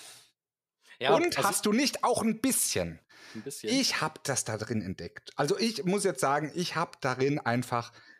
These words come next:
Speaker 2: die erste Szene, sie kommt da rein, meuchelt den Typ weg und dann geht die in die Hocke und, und, und, und,
Speaker 1: Ja,
Speaker 2: ähm,
Speaker 1: warte.
Speaker 2: sneakt dahin.
Speaker 1: Warte.
Speaker 2: Ja.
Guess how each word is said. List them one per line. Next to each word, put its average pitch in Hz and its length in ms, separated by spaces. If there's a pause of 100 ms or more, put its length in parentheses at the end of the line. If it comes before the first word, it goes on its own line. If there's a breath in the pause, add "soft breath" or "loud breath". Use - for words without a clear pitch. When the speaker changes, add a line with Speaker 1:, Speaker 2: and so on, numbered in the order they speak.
(500 soft breath)
Speaker 2:
die 120 120
erste 202 380
Szene, 135 520
sie 127 120
kommt 113 200
da 101 60
rein, 127 240
meuchelt 113 340
den 98 140
Typ - 260
weg 160 260
und 113 220
dann 135 260
geht 127 240
die 135 100
in 117 100
die 107 140
Hocke 180 500
und, 120 220 (260)
und, 117 300
und, 110 240
und, 107 260
Speaker 1:
Ja, 202 200
Speaker 2:
ähm, 98 200
Speaker 1:
warte. - 380 (340)
Speaker 2:
sneakt - 300
dahin. 175 340 (260 loud breath)
Speaker 1:
Warte. 180 460 (300)
Speaker 2:
Ja. 113 380